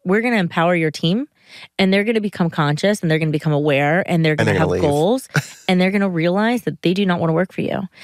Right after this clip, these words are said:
Speaker 1: And then you're gonna blame our program because you had a walkout
Speaker 2: <laughs>
Speaker 1: when the reality is you aren't willing to do the work to own up to your mistakes and make the changes for your business and your team.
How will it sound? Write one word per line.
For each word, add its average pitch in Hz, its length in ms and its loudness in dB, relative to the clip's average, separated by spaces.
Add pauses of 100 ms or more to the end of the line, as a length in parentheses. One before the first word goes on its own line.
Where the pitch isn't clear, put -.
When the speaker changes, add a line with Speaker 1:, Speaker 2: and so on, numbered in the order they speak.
(200)
Speaker 1:
And 180 140 2
then 180 100 2
you're 196 220 0
gonna 240 160 0
blame 175 260 0
our 190 220 0
program 160 680 0 (140)
because 160 320 0
you 190 160 0
had 202 120 0
a 160 40 0
walkout 170 680 0
Speaker 2:
<laughs> - 800 -4
Speaker 1:
when 196 160 2
the 202 80 2
reality 196 600 0
is 175 460 0 (120)
you 202 240 2
aren't 208 140 0
willing 180 200 2
to - 120 -8
do 170 100 2
the 160 80 -6
work 180 560 -2 (140)
to 196 240 0
own 185 260 2
up 208 200 -2
to - 100 -8
your 185 80 2
mistakes - 480 -2
and 170 180 2
make 165 160 0
the 170 80 -2
changes 156 360 0
for 151 200 0
your 147 100 0
business 143 320 -2
and - 120 -4
your - 100 -2
team. - 260 -4